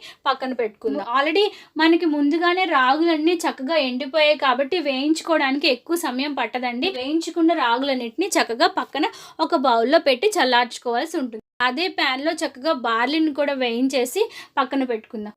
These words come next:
తర్వాత మనం గోధుమలు కూడా కొంచెం ముదురు రంగు వచ్చేంత వరకు వేయించుకోవాల్సి ఉంటుందండి. మనం వేయించుకున్న గోధుమలు చక్కగా, చక్కగా వేగాయా లేదా అని తెలుసుకోవటానికి ఒక, ఒక గోధుమను తీసుకొని ఒక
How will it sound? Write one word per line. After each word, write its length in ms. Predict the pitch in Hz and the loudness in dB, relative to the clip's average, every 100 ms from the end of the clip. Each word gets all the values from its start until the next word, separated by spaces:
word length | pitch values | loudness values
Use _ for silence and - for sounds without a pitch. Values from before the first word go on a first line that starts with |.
| - | -2
తర్వాత 380 | 277 294 320 320 311 | 2 4 4 4 0
మనం 180 | 311 359 269 | 2 2 2
గోధుమలు 440 | 262 311 349 339 | 2 2 2 2
కూడా 240 | 330 320 | 2 0
కొంచెం 380 | 339 349 311 359 302 | 2 2 2 2 0
ముదురు 280 | 254 277 302 | 0 -2 0
రంగు 200 | 294 294 | 0 2
వచ్చేంత 380 | 254 220 277 269 | 0 0 -2 0
వరకు 240 | 254 247 311 | 0 -2 -2
వేయించుకోవాల్సి 720 | 269 247 254 - 254 269 285 | 0 0 -4 -4 -2 -2 -2
ఉంటుందండి. 500 | 233 220 226 202 208 - | -6 -4 -6 -8 -10 -6
మనం 200 | 320 339 349 | 0 2 4
వేయించుకున్న 540 | 285 285 285 349 330 285 | 4 4 0 0 0 2
గోధుమలు 460 | 269 247 277 262 320 330 | 2 2 0 0 0 0
చక్కగా, 340 | 254 254 294 359 - _ _ - | -2 0 2 2 -2 _ _ -12
చక్కగా 220 | 262 302 302 | -2 0 2
వేగాయా 560 | 254 247 262 294 302 | 2 2 2 2 2
లేదా 280 | 302 262 269 | 2 0 -2
అని 160 | 277 254 | -2 -4
తెలుసుకోవటానికి 760 | 233 - 269 247 240 247 349 403 - - | -6 -4 -2 0 0 0 -2 -2 -4 -20
ఒక, 160 | 262 330 302 294 | -4 0 0 0
ఒక 80 | - 269 | -2 2
గోధుమను 420 | 254 285 320 302 269 | 4 6 4 4 0
తీసుకొని 400 | 262 - 285 339 | -6 -4 0 0
ఒక 180 | 320 | 0